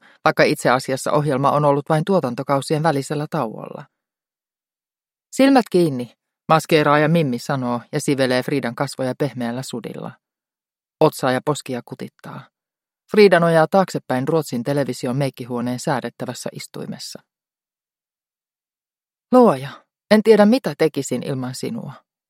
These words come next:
Oloni on ihan kuollut", Frida sanoo ja katsoo itseään.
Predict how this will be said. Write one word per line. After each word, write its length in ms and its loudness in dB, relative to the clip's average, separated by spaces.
Oloni 320 8
on 200 4
ihan 300 0
kuollut", 480 -8
Frida 260 -2
sanoo 320 -6
ja 160 -6
katsoo 400 -6
itseään. 580 -12